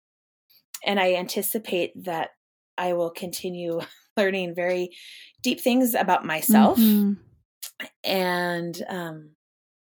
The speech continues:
Speaker 1: and God and the natural world as I, as I go around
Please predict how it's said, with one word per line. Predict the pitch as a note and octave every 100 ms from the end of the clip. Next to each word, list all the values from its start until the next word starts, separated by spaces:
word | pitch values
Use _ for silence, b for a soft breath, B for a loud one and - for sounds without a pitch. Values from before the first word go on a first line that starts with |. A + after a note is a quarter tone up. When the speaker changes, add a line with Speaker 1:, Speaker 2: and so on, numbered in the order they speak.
| _ _ _ -
Speaker 1:
and | F3
God | D#3+ D#3+
and | F3
the | E3
natural | D#3+ - F3
world | F3 E3+ E3 - b b b _ -
as | F#3+ F3
I, | -
as | E3
I | E3+
go | E3+ E3+ E3
around | E3 D#3+ D#3+